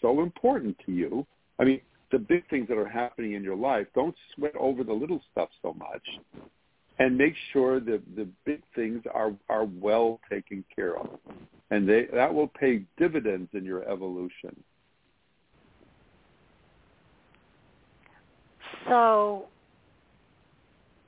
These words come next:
Speaker 2: you know, it, it just, to me, it's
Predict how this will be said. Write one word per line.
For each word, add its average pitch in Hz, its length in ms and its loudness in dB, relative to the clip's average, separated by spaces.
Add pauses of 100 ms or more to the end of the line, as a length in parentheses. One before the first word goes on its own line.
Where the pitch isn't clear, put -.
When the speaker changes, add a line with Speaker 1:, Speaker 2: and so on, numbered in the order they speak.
(300)
Speaker 2:
you 226 140 2
know, 233 140 2
it, 208 220 -2
it 214 240 -4
just, 247 140 -6 (260)
to 233 60 2
me, 226 420 0
it's 196 200 -2